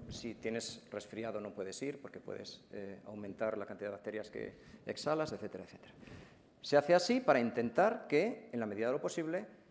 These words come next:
vayan los menos microorganismos, eh, terrestres a, a ese lugar.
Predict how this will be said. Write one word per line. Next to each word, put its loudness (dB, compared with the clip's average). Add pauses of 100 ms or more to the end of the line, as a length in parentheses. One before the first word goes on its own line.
(560)
vayan 6
los -2
menos -4
microorganismos, -8 (200)
eh, -10
terrestres -12
a, -18
a -12
ese -16
lugar. -20